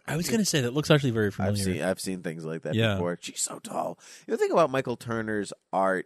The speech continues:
Speaker 2: and then which translate, his men are huge,
Speaker 1: Yes.
Speaker 2: but his women are very wiry.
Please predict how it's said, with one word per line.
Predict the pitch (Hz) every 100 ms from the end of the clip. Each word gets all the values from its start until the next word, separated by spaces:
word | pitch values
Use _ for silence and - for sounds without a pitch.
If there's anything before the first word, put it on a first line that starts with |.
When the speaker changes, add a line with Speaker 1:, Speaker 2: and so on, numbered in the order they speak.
| -
Speaker 2:
and | 95
then | 98 90
which | 90
translate, | - 95 92 90 80 92
his | 98
men | 113 123 139
are | 143 104 95
huge, | - - 107 107 120 131 - -
Speaker 1:
Yes. | 104 - -
Speaker 2:
but | 110
his | 104 87
women | 104 110
are | 104
very | 80 78 87 87
wiry. | 85 71 80 76 73 67 58 -